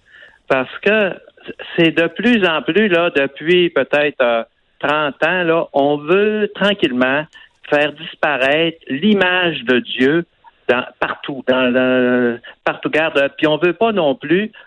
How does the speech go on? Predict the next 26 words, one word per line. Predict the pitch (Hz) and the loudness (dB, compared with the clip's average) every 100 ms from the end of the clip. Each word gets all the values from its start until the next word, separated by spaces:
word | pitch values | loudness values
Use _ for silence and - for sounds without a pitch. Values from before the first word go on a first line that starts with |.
| _ | _
baser | 135 147 151 156 185 202 | -2 0 0 0 0 2
nos | 147 123 | 0 0
valeurs | 135 135 135 151 175 175 165 - | 0 0 0 0 -2 -2 -4 -4
sur | 143 131 - | -6 -6 -2
celles | 165 170 175 165 - - - _ | 0 2 0 -4 -8 -20 -20 _
que | 143 143 139 139 131 - | 0 2 2 0 -2 -4
la | 117 120 | -2 -2
Bible | 101 135 160 143 | 0 0 0 0
ou | 123 | 0
le | 120 117 | 0 0
Christ | - 123 143 - | -2 0 -2 -2
nous | 113 | -2
enseigne. | 127 113 135 113 135 | 0 0 0 0 -2
Ça | |
a | 123 | -2
commencé, | 147 143 135 123 151 | 0 0 -2 0 -2
par | - 127 | -2 -2
exemple, | 123 - 131 135 - _ _ _ | -2 -2 -2 -2 -6 _ _ _
euh, | 110 113 120 117 _ _ - - | 0 2 0 -4 _ _ -8 -2
euh, | 131 - - - - | 0 0 -2 -4 -4
on | 127 123 | 0 0
dit | 123 143 | 0 -4
que | - | -2
c'est | 143 131 - | -2 -2 0
Dieu | 127 139 - - | 0 0 -2 -4
qui, | 143 131 | -6 -6